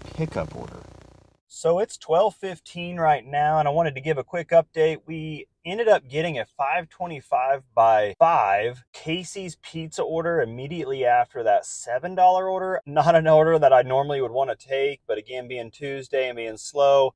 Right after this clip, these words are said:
I wanted to stay busy. And then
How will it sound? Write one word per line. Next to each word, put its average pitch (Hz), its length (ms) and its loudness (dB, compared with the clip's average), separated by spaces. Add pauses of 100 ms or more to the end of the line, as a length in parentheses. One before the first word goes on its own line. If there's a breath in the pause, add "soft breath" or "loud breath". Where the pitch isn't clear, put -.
I 113 60 -2
wanted 147 360 6
to 120 100 -8
stay 117 300 0
busy. 131 680 -8 (100)
And 117 360 -6
then 156 440 -2